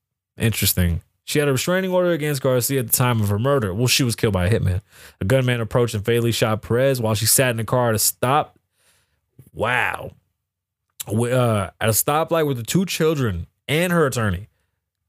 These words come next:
That's fucking crazy. The mother of three had accused Garcia of beating her with a bat while she was sleeping. He was taken into custody, but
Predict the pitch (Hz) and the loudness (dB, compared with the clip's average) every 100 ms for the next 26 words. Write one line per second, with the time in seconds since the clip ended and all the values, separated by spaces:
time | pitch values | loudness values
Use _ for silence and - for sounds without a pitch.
0 | - - - - - - 107 - - - | -12 -10 -10 -12 -20 -18 -14 -12 -12 -14
1 | _ _ _ _ _ _ _ - 95 127 | _ _ _ _ _ _ _ -8 -2 0
2 | 131 120 110 139 165 160 147 143 120 - | 2 0 -2 -2 0 0 0 0 -2 -2
3 | 147 139 139 135 123 143 147 139 101 131 | -2 0 0 2 0 0 0 0 0 -2
4 | 147 143 135 131 107 104 135 127 117 110 | 0 0 2 0 0 0 0 0 0 0
5 | - 202 240 262 226 - 208 247 269 233 | 0 0 2 2 2 2 2 0 0 0
6 | 240 165 98 101 165 180 - 190 175 170 | 0 0 -4 -4 0 0 2 0 0 -2
7 | 143 175 170 170 160 139 131 | 0 0 0 0 0 0 -2